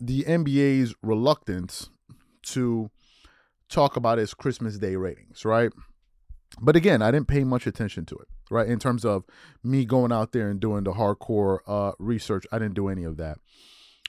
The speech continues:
So what happens? This morning, I open up my <laughs> Instagram as I always do, uh, which is probably not a good thing. And a, and a, and a, and a post gets suggested to me. And funny enough, I wasn't even su-,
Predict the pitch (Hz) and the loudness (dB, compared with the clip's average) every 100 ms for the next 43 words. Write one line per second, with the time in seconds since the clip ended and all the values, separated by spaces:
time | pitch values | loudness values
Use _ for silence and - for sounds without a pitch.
0 | - - 262 262 208 147 101 104 139 330 | -16 2 6 8 6 4 2 -2 -2 -2
1 | - 131 101 90 160 - _ _ _ _ | 0 0 0 -2 -4 -8 _ _ _ _
2 | _ _ _ _ - - 135 160 196 160 | _ _ _ _ -20 2 4 6 4 2
3 | 156 139 139 185 - 120 127 120 117 107 | 2 2 4 4 2 0 0 0 -2 -2
4 | 110 117 165 135 117 107 107 - - - | 0 2 4 2 -2 -6 -6 -8 -14 -20
5 | - - - 107 107 120 107 123 113 110 | -16 -14 0 4 4 2 4 4 6 2
6 | 113 123 113 101 92 90 - - - - | 2 4 2 0 -4 -6 -12 -20 -20 -20
7 | _ 190 196 190 190 180 - 180 175 175 | _ 4 6 6 4 0 0 -2 0 0
8 | 156 - 254 233 156 170 - 127 165 - | 0 2 0 0 0 0 0 0 0 0
9 | - 78 65 - - - 165 214 214 175 | -6 -10 -10 -18 -16 -2 0 2 4 4
10 | 160 147 156 160 143 120 - | 6 4 4 2 -2 -2 -2